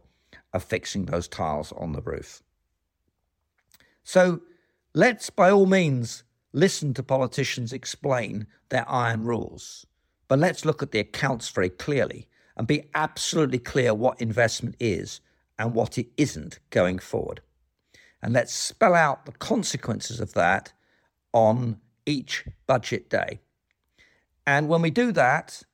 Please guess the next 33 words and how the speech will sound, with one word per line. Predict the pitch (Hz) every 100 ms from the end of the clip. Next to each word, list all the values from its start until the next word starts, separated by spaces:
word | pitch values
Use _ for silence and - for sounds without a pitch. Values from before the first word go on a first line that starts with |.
| _ _ _ -
let's | 147 202 - -
have | 170 165 151 - _ _ _ _
the | -
Chancellor | 139 - 165 156 - - 156 147 143 _ _ -
and | 151 151
the | 143
Shadow | - 185 143 117
Chancellor | 110 131 110 - - 113 98 98 _ _ _ -
tell | - 170
us | 123 113 - - _ -
what | 160 151
they | 151
think | 147 - 143 -
the |
state | 131 - 151 135 117 - _ _ _
of | 117
the | 131
U | 127 131
K's | - 127 120 110
balance | - 113 131 123
sheet | - - 110 -
looks | 123 120 - -
like, | - - - - _ _ _ _ _
what | 151 143
they | 151
think | 135 170 -
the | 143
state | - - 147 - - _ _ _
of | 101
natural | 113 156 143 - 143
capital, | - - 120 - - 120 98 _
physical | 170 135 135 135
capital, | 117 - 110 - - 127 113